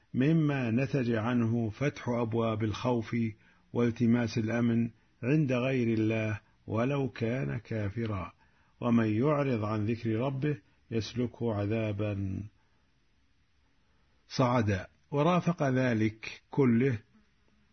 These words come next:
عرض الأفلا-، عرض الإعلام الكاذب للباطل بصور فاتنة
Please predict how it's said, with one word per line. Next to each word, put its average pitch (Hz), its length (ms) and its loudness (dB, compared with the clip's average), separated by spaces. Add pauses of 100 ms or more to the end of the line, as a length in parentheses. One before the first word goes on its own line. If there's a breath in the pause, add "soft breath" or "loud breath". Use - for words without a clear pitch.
(460)
عرض 156 280 0
الأفلا-، 131 640 2
عرض 151 260 2
الإعلام 127 840 2
الكاذب 127 680 0
للباطل 160 720 2
بصور 135 680 0
فاتنة 127 600 0